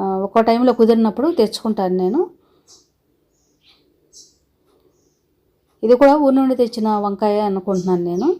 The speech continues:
ఎందుకంటే కొన్ని మొక్కలు పెట్టాను, ఏ టబ్బుల్లో పెట్టాను గుర్తులేదు, కానీ ఈ వెరైటీ మాత్రం ఊరు నుండి తెచ్చుకున్నవే.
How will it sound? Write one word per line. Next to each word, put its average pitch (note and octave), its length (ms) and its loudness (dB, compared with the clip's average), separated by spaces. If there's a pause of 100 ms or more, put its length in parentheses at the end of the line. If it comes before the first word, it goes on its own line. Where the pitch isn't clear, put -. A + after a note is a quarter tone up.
(680)
ఎందుకంటే A#3 280 -2
కొన్ని A3+ 220 0
మొక్కలు G#3+ 300 0
పెట్టాను, A3 460 -2
ఏ C#4 200 2
టబ్బుల్లో C4 340 2
పెట్టాను B3 280 -2
గుర్తులేదు, A3+ 400 -2
కానీ B3+ 180 2
ఈ B3+ 200 0
వెరైటీ B3+ 380 2
మాత్రం A#3 360 -2 (160)
ఊరు A#3 240 0
నుండి G#3 160 -2
తెచ్చుకున్నవే. F3+ 600 -4